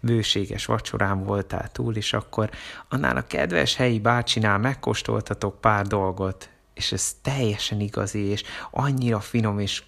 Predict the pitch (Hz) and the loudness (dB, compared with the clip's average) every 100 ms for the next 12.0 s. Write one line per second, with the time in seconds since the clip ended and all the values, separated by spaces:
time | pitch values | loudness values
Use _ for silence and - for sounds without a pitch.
0 | _ - 139 127 113 104 101 98 95 - | _ -2 2 2 2 0 -2 -2 -4 -2
1 | 110 110 107 104 - - - - - - | -2 0 0 0 -2 -16 -20 -20 -20 -4
2 | - 107 - - - - - 92 - - | 2 2 0 -4 -4 -2 -2 -4 -6 -6
3 | 95 - 87 92 98 92 95 - 92 90 | -6 -4 -4 -2 -2 -2 -2 -2 -2 -4
4 | 101 101 92 - _ _ _ _ _ - | -2 -2 -6 -14 _ _ _ _ _ -20
5 | - _ - 160 156 123 117 104 98 95 | -20 _ 2 2 4 2 4 4 2 0
6 | 98 101 131 107 101 98 113 110 101 95 | 0 2 2 4 2 2 0 0 0 0
7 | 92 95 90 101 98 101 95 98 95 95 | 0 0 -2 -2 -2 0 -2 -2 -4 -4
8 | - 95 95 92 95 98 98 95 98 - | -2 -4 -2 -4 0 0 2 0 -2 -6
9 | - - - - - - 123 131 135 104 | -18 -18 -20 -16 -12 0 2 4 2 0
10 | 98 87 95 - - 95 104 101 90 82 | 0 0 0 -4 -4 0 0 0 -2 -4
11 | 78 73 - - 87 82 78 - 80 | -4 -4 -6 -4 -2 -2 -4 -4 -4